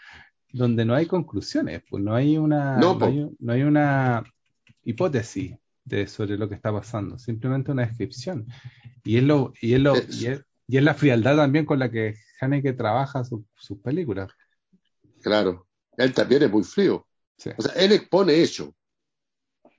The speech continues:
Speaker 2: Como, como dice, eh, curiosamente, ¿eh? Nicanor Parra. Eh, ahí tiene un poema, mil novecientos treinta se llama, o treinta y ocho creo que,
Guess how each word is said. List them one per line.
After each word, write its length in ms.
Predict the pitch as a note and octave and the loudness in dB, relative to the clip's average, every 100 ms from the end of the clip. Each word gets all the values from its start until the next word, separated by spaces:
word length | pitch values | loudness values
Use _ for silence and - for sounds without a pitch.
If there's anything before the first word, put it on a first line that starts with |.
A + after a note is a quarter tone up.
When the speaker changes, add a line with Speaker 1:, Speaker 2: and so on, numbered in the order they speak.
| _ _ _ _ _ _ _ _ _ _ _ _ _ - | _ _ _ _ _ _ _ _ _ _ _ _ _ -8
Speaker 2:
Como, 380 | B2+ B2 A#2 | -4 -2 -2
como 220 | - G#2+ A#2 | -4 -2 0
dice, 340 | C#3+ C#3+ C#3+ G#2 A2+ | -2 -2 -4 -4 -8
eh, 60 | A2+ | -8
curiosamente, 680 | A2 A2 B2 E3+ E3+ - A2 | -4 -4 -2 0 -2 -2 -4
¿eh? 60 | B2+ - _ _ _ - | -4 -6 _ _ _ -6
Nicanor 400 | G#2 G#2 A#2 - | -2 0 0 0
Parra. 360 | E3 F#2 F2 - _ _ _ _ _ _ | -2 -2 -8 -10 _ _ _ _ _ _
Eh, 180 | G2 G2+ | -6 -4
ahí 200 | G2 A2+ | 0 -2
tiene 180 | - A#2 | 0 0
un 100 | G2+ | 0
poema, 680 | G#2+ A#2 D3 C#3 A2 G2 F2+ - | 0 0 2 0 0 -2 -6 -8
mil 180 | G#2+ B2+ | -4 -2
novecientos 420 | A#2 A2+ G#2 - | -2 -4 -6 -6
treinta 360 | B2+ C#3 C3+ C3 | -2 -2 -2 -6
se 100 | D#3 | -4
llama, 260 | D#3 F3 - _ _ _ _ _ _ _ - | -6 -8 -14 _ _ _ _ _ _ _ -16
o 80 | - | -4
treinta 320 | F#2 E2 F2 | -2 0 0
y 80 | A#2 | 2
ocho 260 | B2 G#2+ | 0 -4
creo 180 | F#2+ F2+ | -8 -8
que, 200 | A2 B2+ | -8 -12